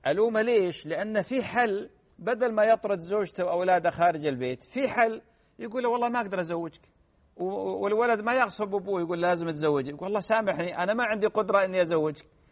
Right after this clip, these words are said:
وتنتهي المشكلة. أما يطرد العائلة كلها،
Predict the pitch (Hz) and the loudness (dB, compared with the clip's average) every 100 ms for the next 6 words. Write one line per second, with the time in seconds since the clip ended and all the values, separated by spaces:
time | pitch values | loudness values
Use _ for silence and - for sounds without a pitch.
0 | _ _ - 147 240 220 202 190 196 - | _ _ -12 -4 -4 -2 -2 -2 -4 -6
1 | 139 127 196 208 185 214 214 180 156 208 | -4 -2 0 2 2 2 0 0 2 2
2 | 202 175 - 214 185 190 | 0 -4 -2 0 2 0